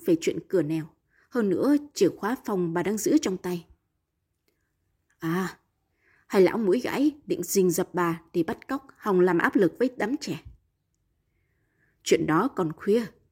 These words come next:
vì tặc răng còn ở bên cạnh bà lâu dài, mà mẹ hắn thì sờ sờ trước mắt.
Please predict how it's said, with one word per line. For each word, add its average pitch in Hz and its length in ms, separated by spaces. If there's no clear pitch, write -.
vì 254 100
tặc 240 180
răng 277 200
còn 208 180
ở 190 160
bên 240 160
cạnh - 200
bà 180 140
lâu 214 200
dài, 180 420
mà 190 420
mẹ 180 180
hắn 240 320
thì 202 120
sờ 170 200
sờ 156 240
trước - 240
mắt. 269 120